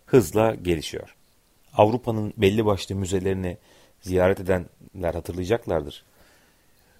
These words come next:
Çoğu Anadolu'dan gitme eserlerle ağzına kadar doldur. Tabii ki Mısır ve diğer Avrupa kentlerinden de vardır. Fakat,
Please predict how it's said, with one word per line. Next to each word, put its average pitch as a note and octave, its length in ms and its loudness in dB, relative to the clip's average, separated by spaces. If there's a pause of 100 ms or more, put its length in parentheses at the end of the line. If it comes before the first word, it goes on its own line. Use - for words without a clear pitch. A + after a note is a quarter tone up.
Çoğu A#2 400 4
Anadolu'dan G#2+ 540 4
gitme F#2 300 -4
eserlerle G2+ 600 0
ağzına F#2 280 4
kadar F2+ 280 2
doldur. E2+ 380 -2
Tabii G#2 180 2
ki - 140 -6
Mısır D#2+ 380 -4
ve D#2+ 120 0
diğer E2 400 0 (140)
Avrupa E2 320 0
kentlerinden F2 600 -4
de D2 100 0
vardır. C2+ 300 -4
Fakat, - 380 -4